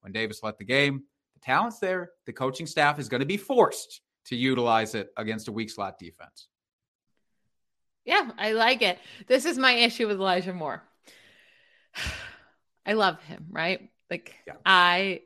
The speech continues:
Speaker 2: very much think he's a super talented wide receiver. I feel like any time I have hope that he can have a good game, he does
Speaker 1: Mm-hmm.
Speaker 2: absolutely nothing. This is, like,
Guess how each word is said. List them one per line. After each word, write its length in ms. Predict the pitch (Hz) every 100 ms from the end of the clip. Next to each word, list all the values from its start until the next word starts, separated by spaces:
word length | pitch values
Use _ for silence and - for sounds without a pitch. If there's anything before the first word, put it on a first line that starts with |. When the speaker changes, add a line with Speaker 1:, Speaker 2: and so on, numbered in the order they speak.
| _ _ -
Speaker 2:
very 240 | 185 202
much 280 | 202 180 -
think 240 | 170 160
he's 180 | - 165
a 80 | 156
super 360 | - 175 170 175
talented 540 | 180 165 156 151 165
wide 180 | 143 139
receiver. 480 | 156 - 131 73 - _ _ _ _ _ _ _ _ _ _ _ _ _ _ _ _ 196
I 40 | 196 -
feel 180 | 254 254
like 180 | 233
any 260 | 208 214 226
time 640 | 233 - 202 214 202 196 -
I 200 | 170 180
have 220 | 180 165
hope 400 | 165 185 208 - _ _ _ -
that 180 | 180 -
he 300 | - 202 185
can 160 | 190
have 280 | 185 160 165
a 60 | 170
good 180 | 165 170
game, 340 | 165 196 233 - - _ _ -
he 120 | 214
does 200 | 196 196
Speaker 1:
Mm-hmm. 60 |
Speaker 2:
absolutely 440 | 170 - - 185 175
nothing. 300 | 165 185 202 - - 233
This 200 | 262 285
is, 280 | 349 262 220
like, 280 | 254 247 -